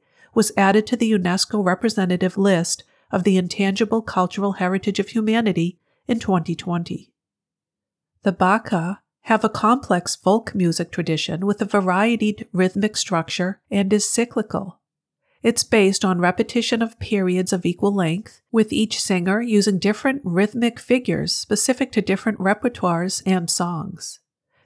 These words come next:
They don't learn or think of their music in a theoretical framework,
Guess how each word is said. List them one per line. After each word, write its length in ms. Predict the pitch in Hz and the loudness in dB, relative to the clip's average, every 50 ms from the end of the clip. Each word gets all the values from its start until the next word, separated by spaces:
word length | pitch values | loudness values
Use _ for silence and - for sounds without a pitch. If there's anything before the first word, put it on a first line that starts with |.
| _ | _
They 100 | - 190 | 2 4
don't 320 | 190 233 240 247 240 185 175 | 4 6 4 4 2 2 2
learn 320 | 185 190 196 208 220 214 - | 2 4 4 4 2 2 2
or 140 | 196 180 | 2 0
think 300 | 170 - - 175 180 - | 2 0 -2 -2 0 0
of 100 | 208 202 | -2 0
their 140 | - 208 202 | 0 0 2
music 440 | 202 208 208 214 214 - 240 233 - | 2 2 2 2 2 2 0 -2 -2
in 120 | 196 170 | -2 -2
a 40 | 175 | -2
theoretical 600 | - - 196 185 180 170 170 165 175 185 - 180 170 | -2 0 0 2 2 0 0 -2 -2 -2 -2 -2 -4
framework, 720 | - - 170 160 165 165 165 175 196 233 277 - - | -2 -2 -2 0 0 0 -2 -2 -2 -4 -6 -8 -14